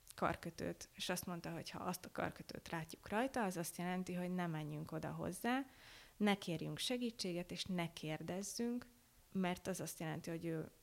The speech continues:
nem képes abban az állapotban velünk foglalkozni. És hát neki rá kellett támaszkodni, tehát el tudod képzelni, <laughs> hogy, hogy, hogy milyen élmény volt mondjuk így lenyomni egy fél évet.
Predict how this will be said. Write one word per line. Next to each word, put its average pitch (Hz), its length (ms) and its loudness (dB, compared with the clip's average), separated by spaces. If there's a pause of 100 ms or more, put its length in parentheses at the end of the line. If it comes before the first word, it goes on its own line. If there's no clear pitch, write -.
(140)
nem 170 320 2
képes - 680 -4 (440)
abban 160 280 0
az 165 160 -2
állapotban - 880 -2
velünk 175 340 -2
foglalkozni. 185 840 -4 (600)
És - 200 2
hát 226 160 2
neki 190 280 0
rá 151 200 4
kellett 147 360 -4
támaszkodni, 160 680 -2
tehát 165 200 -2
el 160 160 0
tudod - 200 -6
képzelni, 226 640 12
<laughs> 240 80 12
hogy, 226 180 10 (500)
hogy, 240 360 10 (120)
hogy 208 340 8
milyen 180 360 6
élmény 170 440 2
volt 170 320 2
mondjuk 175 380 0
így 170 160 0
lenyomni 165 440 2
egy 170 160 -2
fél 160 320 2
évet. 170 500 0